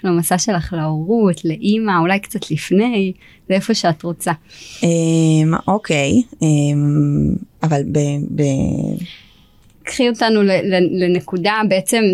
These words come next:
Speaker 1: אני מכירה אותך מ-, ב-, דרך הכתיבה.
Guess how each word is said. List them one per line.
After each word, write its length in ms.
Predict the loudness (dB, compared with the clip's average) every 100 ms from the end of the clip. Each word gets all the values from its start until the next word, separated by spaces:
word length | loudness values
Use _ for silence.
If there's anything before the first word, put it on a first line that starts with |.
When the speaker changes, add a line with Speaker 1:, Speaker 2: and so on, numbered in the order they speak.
| -2 -8 0
Speaker 1:
אני 240 | 2 4
מכירה 420 | 4 2 -2 -2 -2
אותך 400 | 0 -2 2 2
מ-, 520 | 2 0 -2 -2 0
ב-, 60 | -2 -2 -6 -12 -2 0 2
דרך 280 | 0 0 0
הכתיבה. 600 | 0 -2 0 2 2